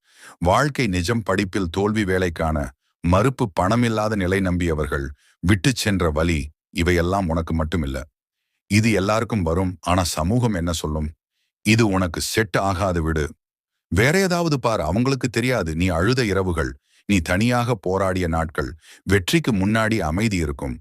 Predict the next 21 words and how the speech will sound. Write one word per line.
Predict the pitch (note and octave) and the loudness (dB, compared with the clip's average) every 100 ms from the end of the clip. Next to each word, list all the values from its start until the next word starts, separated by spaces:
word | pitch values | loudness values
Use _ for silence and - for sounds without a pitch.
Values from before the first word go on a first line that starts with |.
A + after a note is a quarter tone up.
| _ _ D#2 | _ _ 0
ஜெயிக்க | F#2 A2 A#2 F2 | 2 2 2 0
முன்னாடி | E2 D#2 D2 D2 D#2 - - | 0 -2 -2 -4 -6 -10 -4
தனிமை | F#2 F#2+ E2 | 0 2 0
இருக்கும். | - C#2 B1+ - _ _ _ _ G2 | -2 -6 -12 -14 _ _ _ _ 2
அது | F#2+ E2+ | 2 2
தோல்வி | - A2 D3+ D3+ | 0 0 2 0
இல்ல, | G#2 D2+ C#2 C2+ - _ _ - | 0 -2 -4 -6 -14 _ _ 0
அது | F#2+ F#2 | 4 4
வளர்ச்சி. | D#2 E2 A#2+ C#3 - C3 - | 2 2 2 0 -2 -4 0
கைவிடாத | F#2 G#2+ A2+ G#2+ G#2 G2 | 0 0 0 0 0 -2
மனநிலை, | E2 E2+ F2 D2+ D2 C#2 C#2+ E2+ | 0 0 0 0 -2 -4 -8 -2
ஜெயிக்கிற | G2 B2+ C3 G#2 | 0 0 0 -2
மனசு | F2 E2+ - E2+ C#2 - | -2 -4 -4 -4 -4 -2
ரொம்ப | F2+ A#2+ A#2 | 0 0 0
சிம்பிள். | - F2+ D2+ C2+ _ _ _ _ - | 0 -2 -2 -6 _ _ _ _ -2
"என்னால | F#2 G2 C#3 | 2 2 2
முடியாது, | G#2+ G2+ C3 A2 E2 D2+ D#2 _ _ _ _ - | 2 2 2 0 0 -2 -6 _ _ _ _ 2
இது | C#3 D#3 | 4 4
ரொம்ப | B2 C#3 | 2 0
கஷ்டம், | - D#2+ - E2+ D#2+ D2+ _ _ _ _ | -2 -4 -2 -2 -2 -6 _ _ _ _
மற்றவங்க | E2+ F#2+ F#2 D#3+ D3+ | 2 2 4 4 4